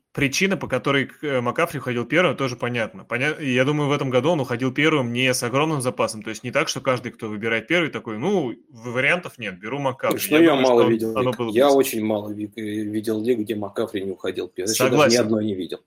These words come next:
Speaker 1: Не, я видел, видел, где Кука брали первым. Э, <laughs> тоже, видимо, не очень удачно вышло. Ну да ладно.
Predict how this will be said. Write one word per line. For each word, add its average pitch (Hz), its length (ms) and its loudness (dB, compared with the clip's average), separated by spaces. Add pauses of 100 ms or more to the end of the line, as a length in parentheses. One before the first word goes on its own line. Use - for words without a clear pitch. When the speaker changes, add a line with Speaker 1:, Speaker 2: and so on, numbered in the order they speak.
Speaker 1:
Не, 170 240 2
я 143 80 4
видел, 117 300 0
видел, 107 340 -6
где 113 220 -6
Кука 196 260 -4
брали 139 260 0
первым. 123 540 0
Э, 113 440 0
<laughs> - 280 2
тоже, 131 240 4
видимо, 120 300 2
не 120 120 0
очень 117 220 0
удачно 113 380 0
вышло. 107 320 -6 (320)
Ну 127 100 0
да 147 120 4
ладно. 113 320 2